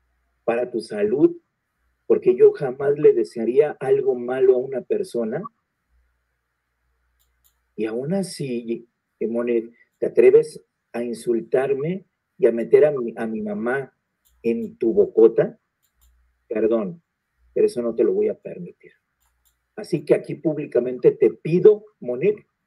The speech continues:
no me, que me discul-, que te disculpes con él, a mí me da igual.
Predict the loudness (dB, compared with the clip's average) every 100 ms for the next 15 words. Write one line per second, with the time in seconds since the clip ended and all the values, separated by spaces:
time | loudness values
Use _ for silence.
0 | _ _ -6 -4 -4 -2 0 0 -2 -2
1 | 0 0 -2 -6 -2 -2 -4 -6 -2 -2
2 | -2 -6 -6 -10 -20 -12 -4 -2 -2 0
3 | 2 2 0 -4